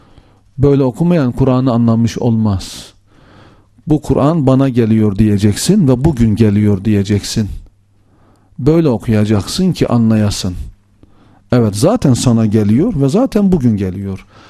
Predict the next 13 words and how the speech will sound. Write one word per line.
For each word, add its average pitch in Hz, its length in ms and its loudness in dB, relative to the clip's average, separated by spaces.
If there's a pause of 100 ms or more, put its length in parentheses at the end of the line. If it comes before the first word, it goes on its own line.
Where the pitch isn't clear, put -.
(160)
Bu 143 80 -4
kitap 135 360 -4
kıyamete 127 480 0
kadar 127 240 0
geçerli 127 540 0
değil 208 180 2
mi? 196 200 0 (1500)
Zaten 135 480 2
de 202 60 2
öyle. 156 400 0 (500)
Sana 147 300 0
geliyor 233 580 0
ve 240 200 0